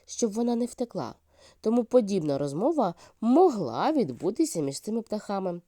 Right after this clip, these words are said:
Саме тоді і обрав автор ось таких пташок. Давайте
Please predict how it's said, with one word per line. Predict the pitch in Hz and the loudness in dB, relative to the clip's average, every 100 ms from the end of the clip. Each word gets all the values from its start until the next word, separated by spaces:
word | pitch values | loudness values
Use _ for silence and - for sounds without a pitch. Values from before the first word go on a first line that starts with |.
| _ - - - | _ -20 -20 -12
Саме | - 220 214 185 | -4 -2 0 0
тоді | 160 147 135 220 | 0 -4 -2 -4
і | 302 - 160 | -2 -2 -2
обрав | 139 143 160 262 - | -2 -2 0 -2 -4
автор | 151 208 240 220 226 _ _ | -4 -4 -4 -8 -10 _ _
ось | 175 262 | -2 -2
таких | - 151 - 151 180 - _ | -4 -8 -6 -6 -6 -10 _
пташок. | - _ 156 170 107 - _ _ _ - - - _ | -20 _ -8 -6 -10 -12 _ _ _ -20 -20 -20 _
Давайте | - 123 175 285 339 | -8 0 0 2 2